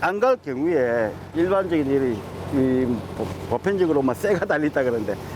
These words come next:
쇠 달린 애기를 쓰면은 애기가 처져가지고 유행하는 게 자연스럽지가 못합니다.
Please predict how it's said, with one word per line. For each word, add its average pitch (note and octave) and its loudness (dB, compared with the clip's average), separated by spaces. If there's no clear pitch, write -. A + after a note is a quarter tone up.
쇠 G3+ 4
달린 G3+ 2
애기를 G3 2
쓰면은 A2 0
애기가 F3+ 2
처져가지고 A2 0
유행하는 G#3 2
게 C#3 0
자연스럽지가 F3 0
못합니다. G2+ -4